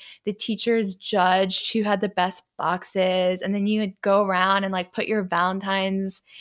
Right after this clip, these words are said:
in everyone's box, and everyone got the, you know, everyone got a Valentine's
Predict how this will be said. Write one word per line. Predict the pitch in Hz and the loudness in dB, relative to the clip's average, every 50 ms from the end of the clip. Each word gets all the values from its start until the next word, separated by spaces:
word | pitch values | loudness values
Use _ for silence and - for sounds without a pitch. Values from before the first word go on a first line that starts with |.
| - - - - - - | -20 -20 -20 -18 -8 -2
in | 220 220 - | 0 0 2
everyone's | - 202 202 214 214 220 220 220 208 196 | 4 4 4 4 4 2 2 2 0 0
box, | 185 - 214 196 190 185 185 185 190 - - | 0 4 4 6 6 6 4 2 0 -2 -4
and | 196 196 180 - - | -6 -6 -4 0 0
everyone | 202 208 214 214 214 214 208 202 | 0 2 2 2 2 2 0 0
got | 202 196 190 190 - | 2 0 0 0 0
the, | 196 190 185 180 175 - | 0 0 0 0 -2 -4
you | 196 | -4
know, | 185 170 151 - | -4 -2 0 2
everyone | 208 208 220 214 214 | 2 2 2 0 0
got | 208 202 190 | 0 0 0
a | |
Valentine's | 185 180 175 175 180 - 180 175 170 170 170 165 165 175 175 - - | 2 0 0 0 -2 -2 -4 -4 -2 -4 -6 -8 -10 -12 -14 -18 -20